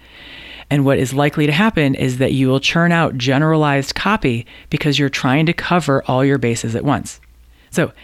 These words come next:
now you're wondering, "Where do I find these words?" These words come right from your clients' mouths, from their emails, and from their text messages.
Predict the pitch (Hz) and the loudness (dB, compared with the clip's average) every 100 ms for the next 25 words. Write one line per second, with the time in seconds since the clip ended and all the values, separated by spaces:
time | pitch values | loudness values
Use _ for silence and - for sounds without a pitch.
0 | - 151 165 190 180 147 147 131 117 143 | -6 0 4 4 4 4 4 2 2 0
1 | - 127 156 196 202 202 190 196 190 185 | -2 0 2 4 4 4 4 2 2 6
2 | 226 202 170 180 190 160 151 208 190 151 | 6 6 6 4 4 4 4 4 4 2
3 | 123 - - - - - - - - - | -2 -10 -18 -20 -20 -20 -20 -18 -16 -16
4 | - - - - 180 175 185 202 180 - | -16 -18 -20 -2 2 4 4 4 2 0
5 | 165 156 143 139 147 190 214 - - 151 | 0 2 0 0 2 2 0 -4 0 2
6 | 156 202 170 143 127 - 139 123 117 - | 4 4 4 2 0 0 0 2 0 -2
7 | 117 156 240 240 - - - - - - | 0 2 2 0 -8 -18 -20 -20 -20 -4
8 | 151 139 117 - 185 202 208 202 - 123 | 0 2 2 4 6 6 4 0 -2 -4
9 | 123 139 143 143 147 - 135 - 127 73 | 0 2 2 0 -2 0 -2 -2 -4 -6
10 | - | -8